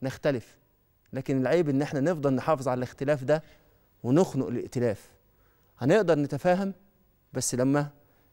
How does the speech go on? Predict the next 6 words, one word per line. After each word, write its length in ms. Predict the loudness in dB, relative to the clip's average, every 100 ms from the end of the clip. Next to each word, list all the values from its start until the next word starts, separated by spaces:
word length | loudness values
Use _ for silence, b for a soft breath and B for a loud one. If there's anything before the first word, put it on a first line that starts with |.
| b
نمشي 380 | 2 2 2 -2
على 180 | -2 0
هذه 220 | -2 -2
الروشتة 520 | -4 -2 -4 -4 -8 -10 b b b b
ونستمر 540 | -4 -2 0 0 2
عليها 400 | 2 2 0 -2